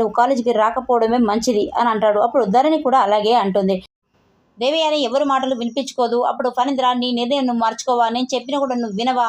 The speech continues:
అంటే అప్పుడు దేవేని, "ఈ విషయంలో నేను నిర్ణయం మార్చుకోలేను, నన్ను క్షమించండి" అని అంటుంది. అప్పుడు ఫణీంద్ర, "నువ్వు గట్టిగా నిర్ణయం తీసుకున్నావు కాబట్టి ఇక నువ్వే కాలేజీకి వెళ్ళు, నేను రాను, ఇంట్లోనే ఉంటాను" అని అంటాడు. అప్పుడు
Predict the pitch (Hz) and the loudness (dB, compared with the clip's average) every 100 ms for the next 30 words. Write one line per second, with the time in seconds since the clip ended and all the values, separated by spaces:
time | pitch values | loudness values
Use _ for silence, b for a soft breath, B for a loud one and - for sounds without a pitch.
0 | 220 220 233 240 B B - 247 254 240 | 0 -2 -4 -4 B B -8 -4 -2 -2
1 | 214 277 262 247 240 247 233 - 359 320 | 0 0 0 -2 -4 -4 -6 -2 -2 0
2 | 285 269 262 269 233 247 262 233 233 - | 0 0 0 0 0 0 0 0 -2 -4
3 | 254 240 233 233 233 269 311 320 262 247 | -2 0 0 -2 -4 -4 -2 -2 -2 -2
4 | 247 B B 277 262 254 240 214 214 254 | -4 B B -2 0 -2 -4 -4 -4 -2
5 | 302 269 220 226 - _ 240 202 226 233 | 0 0 0 0 -6 _ -6 -4 -2 0
6 | 311 269 254 262 262 254 262 247 240 233 | 0 0 0 0 -2 -4 -2 0 0 0
7 | 233 269 226 233 240 277 277 233 233 208 | -2 -4 -2 -2 0 -2 0 -2 -2 -2
8 | 233 233 226 b - 277 220 220 247 196 | -2 -2 -4 b -6 -4 0 2 0 -2
9 | 254 285 262 240 220 220 220 208 - 254 | -4 -2 -2 -2 -2 -2 -2 -2 -2 -2
10 | 208 208 208 240 233 | 0 0 -2 -2 -4